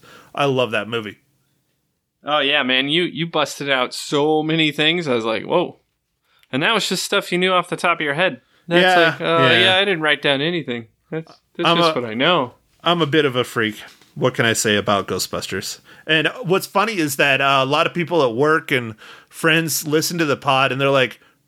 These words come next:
Speaker 1: "Really? Ghostbusters? We thought you would just be Star Wars, Star Wars, Star Wars." And I was like, "Yeah, that is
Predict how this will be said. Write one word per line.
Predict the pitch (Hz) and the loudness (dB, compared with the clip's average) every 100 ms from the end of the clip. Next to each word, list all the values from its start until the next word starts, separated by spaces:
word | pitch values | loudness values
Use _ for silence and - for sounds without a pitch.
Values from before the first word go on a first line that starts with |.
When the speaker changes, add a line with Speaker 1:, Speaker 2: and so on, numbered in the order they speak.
| _ _ _ _ _ _ - | _ _ _ _ _ _ -8
Speaker 1:
"Really? | 208 381 170 117 | 0 2 2 0
Ghostbusters? | - 226 - 147 120 - 113 - | 0 0 0 -2 -2 -4 -8 -8
We | 160 208 | -6 -2
thought | 233 175 160 | 0 0 -2
you | 160 | 0
would | 147 | -2
just | 135 139 135 - | 0 -4 -6 -6
be | 139 117 | -6 -6
Star | - 143 143 | 0 2 2
Wars, | 139 139 | 2 0
Star | 135 131 127 | 2 2 2
Wars, | 123 | 0
Star | - 180 214 | -2 0 2
Wars." | 151 | 0
And | 143 | -2
I | |
was | 135 | 0
like, | 139 131 | -2 0
"Yeah, | 208 185 | 0 2
that | 147 156 | 2 2
is | 180 175 | 2 -2